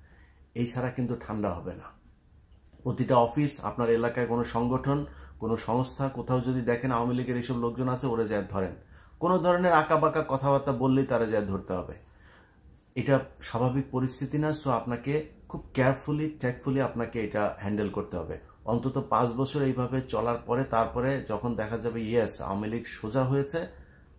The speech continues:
তখন তাদের ব্যাপারে অন্য decision নিতে হবে। তার আগ পর্যন্ত আপনাদের সবাইকে যার যার দায়িত্ব তার তার কাঁধে নিজেকে নিয়ে চিন্তা করতে হবে যে আপনাকে কি করতে হবে,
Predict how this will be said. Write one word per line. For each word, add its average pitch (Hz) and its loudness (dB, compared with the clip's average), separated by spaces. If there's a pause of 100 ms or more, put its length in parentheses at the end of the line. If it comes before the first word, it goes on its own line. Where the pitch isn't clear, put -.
(140)
তখন 151 4 (520)
তাদের 107 4
ব্যাপারে 104 0
অন্য 107 -2
decision 92 -6
নিতে 90 -6
হবে। 82 -10 (220)
তার 101 -2
আগ 107 -2
পর্যন্ত 113 -6
আপনাদের 107 -4
সবাইকে 120 -4
যার 110 0
যার 117 -2
দায়িত্ব 113 -2
তার 104 -2 (100)
তার 110 -2
কাঁধে 107 -2 (280)
নিজেকে 123 0
নিয়ে 120 2
চিন্তা 110 -4
করতে 104 -8
হবে 98 -6
যে 95 -8 (120)
আপনাকে 101 -10
কি 92 -14
করতে - -12
হবে, 90 -12